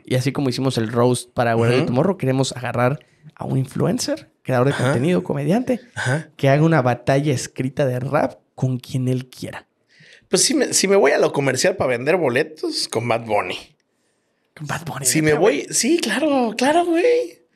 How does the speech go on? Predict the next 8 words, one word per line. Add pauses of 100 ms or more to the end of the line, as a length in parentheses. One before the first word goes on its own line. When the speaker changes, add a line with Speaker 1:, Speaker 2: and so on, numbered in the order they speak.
(340)
Speaker 1:
O
sea,
apelando
a
que
tú
eres,
eh,